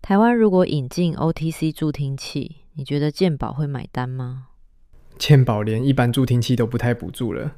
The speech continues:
Speaker 2: ，O T C我看更难。但你想想，一台O T C才几千块，比传统的便宜十倍以上。
Speaker 1: 便宜归便宜，效果打折的话也是浪费。这研究没有做长期追踪，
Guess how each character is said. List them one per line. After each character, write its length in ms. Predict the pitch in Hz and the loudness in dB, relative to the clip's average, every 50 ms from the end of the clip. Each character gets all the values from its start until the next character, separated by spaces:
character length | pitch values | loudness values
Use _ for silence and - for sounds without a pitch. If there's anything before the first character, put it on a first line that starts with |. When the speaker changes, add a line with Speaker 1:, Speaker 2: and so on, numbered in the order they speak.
| - - - | -14 -8 -2
Speaker 2:
，O 120 | 151 147 | 0 0
T 160 | - - 147 | 2 4 2
C 260 | 135 - - 135 127 127 | 0 2 0 0 0 0
我 120 | 107 85 | 0 -2
看 200 | - - 123 117 | -4 -4 -6 -2
更 240 | - - 120 107 92 | -2 -2 -2 -2 -4
难。 220 | 76 58 - 143 - - - - - - - - - - - - - | -8 -8 -8 -8 -8 -10 -14 -20 -20 -20 -20 -20 -20 -20 -20 -20 -4
但 160 | - 196 175 | 0 2 4
你 60 | 147 | 4
想 200 | 123 - 123 113 | 4 2 0 -2
想， 280 | 117 - 131 110 139 139 - - | -2 -2 -2 -4 -6 -10 -10 -6
一 100 | - 190 | -4 -4
台 160 | 180 - 135 127 | -2 0 -2 0
O 160 | 139 143 143 | 2 2 2
T 180 | 139 - 147 139 | 2 2 0 -2
C 220 | 135 - 143 131 | 0 0 0 0
才 180 | 131 - 117 110 | 0 -2 -4 -6
几 200 | - - - 95 | -6 -8 -10 -10
千 240 | - - 113 110 113 | -6 -4 -4 -4 -4
块， 340 | - - 123 - - - - - - | -4 -4 -4 -6 -6 -10 -14 -8 -6
比 100 | 127 120 | -4 -4
传 220 | - - 123 123 135 | -4 -2 0 2 4
统 160 | 139 131 117 | 4 2 2
的 120 | 110 110 | 0 -4
便 240 | 107 - - 113 110 | -4 -4 -4 -4 -2
宜 120 | 113 117 | -2 -4
十 240 | 113 - - 113 107 | -4 -4 -6 -6 -4
倍 180 | - 131 123 110 | -2 -2 -2 -2
以 80 | - | -4
上。 320 | - - - - 82 - 147 - - - _ _ - - _ - - _ _ _ _ _ _ _ _ | -6 -8 -10 -8 -8 -10 -12 -14 -16 -20 _ _ -20 -20 _ -20 -20 _ _ _ _ _ _ _ _
Speaker 1:
便 320 | - - 175 175 180 185 | -8 -4 -2 0 2 2
宜 120 | 190 190 180 | 0 0 2
归 200 | - 202 202 196 | 2 2 2 2
便 320 | - - 165 147 143 143 | 0 -2 -2 -2 -2 -2
宜， 300 | 143 135 131 131 139 139 - - _ - - - | -4 -4 -6 -6 -8 -10 -14 -20 _ -20 -20 -20
效 260 | - - - 269 233 190 | -14 -4 0 0 2 2
果 160 | - 156 156 | 2 0 0
打 220 | - 135 113 120 | -2 -2 -4 -6
折 180 | - - 131 127 | -6 -6 -6 -4
的 140 | 135 139 139 | -4 -4 -6
话 340 | 135 - 170 151 131 - - - | -4 -4 -4 -4 -4 -6 -8 -12
也 80 | - - | -12 -12
是 160 | - - 147 | -8 -6 -4
浪 240 | 147 147 135 120 131 | -4 -4 -4 -6 -8
费。 360 | - - - 120 - - - - - - _ _ - _ _ _ _ _ _ - - | -12 -10 -8 -8 -8 -10 -14 -20 -20 -20 _ _ -20 _ _ _ _ _ _ -20 -6
这 180 | - 262 254 240 | 0 2 2 4
研 220 | 220 185 170 170 | 4 4 2 2
究 240 | - - 208 196 175 | 2 2 2 2 2
没 120 | 156 151 | 2 0
有 140 | 160 156 139 | 0 -2 -2
做 180 | - - 160 156 | -2 -4 -4 -4
长 260 | - - - 127 127 | -4 -6 -8 -10 -10
期 200 | 127 - - 131 | -10 -10 -10 -10
追 260 | 123 - - 135 131 | -8 -6 -4 -4 -4
踪， 380 | 123 - - 131 127 127 131 | -4 -6 -6 -6 -6 -8 -10